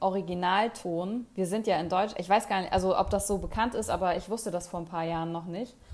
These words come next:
Wir sind ja in Deutschland so richtig verwöhnt, was unsere Synchronisation geht, äh, äh,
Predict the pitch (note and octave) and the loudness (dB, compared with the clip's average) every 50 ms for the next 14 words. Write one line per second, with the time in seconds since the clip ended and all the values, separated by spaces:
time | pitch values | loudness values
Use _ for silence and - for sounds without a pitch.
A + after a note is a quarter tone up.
0 | - - - - - - - - _ - - - F#3 F#3+ F#3 A3+ A#3+ C4 A#3 - | -18 -18 -20 -20 -20 -20 -20 -20 _ -20 -10 -2 0 2 2 4 4 4 4 4
1 | F#3+ F#3 G3+ G#3 A#3 A#3 - A3+ G#3 G#3 G3 G3 F#3+ E3+ E3+ F3 G3+ A3 B3+ B3 | 4 4 2 2 2 2 0 -4 -4 -4 -2 -4 -4 -4 -2 2 2 4 4 2
2 | - - - A#3 A3+ - - - A3 G3 F3 D#3+ F#3+ G3+ A3 G#3+ G3+ G#3 A3 A#3 | 0 -4 -4 -4 -4 -6 -6 -2 0 0 0 2 2 4 4 4 4 2 0 -2
3 | A#3 - - - - F#3+ G3+ G3 - - - - - G3+ G3+ F#3+ F3+ F#3+ F3+ F3 | -6 -8 -12 -4 -2 -2 -2 -2 -4 -8 -8 -6 -4 -4 -4 -2 -2 -4 -2 0
4 | F#3+ F#3+ F#3 F#3 F#3 F3+ F3+ E3 G#3 A3+ A#3+ - - A3 G#3 G3+ G3+ F#3+ F#3+ F#3+ | 2 2 4 4 2 2 0 -2 -2 -2 -4 -4 -4 -4 -2 -2 0 0 -2 -2
5 | F#3 - - B3 B3 A3+ F#3+ E3+ D#3 D3+ D3+ D3 D3+ - - - - - D#3+ D#3 | -2 -2 -2 0 0 0 0 -2 -2 -4 -4 -6 -6 -8 -10 -10 -6 -2 -2 0
6 | D3+ D3 D3 D3 D3 D3+ - | 0 -2 -2 -4 -6 -8 -10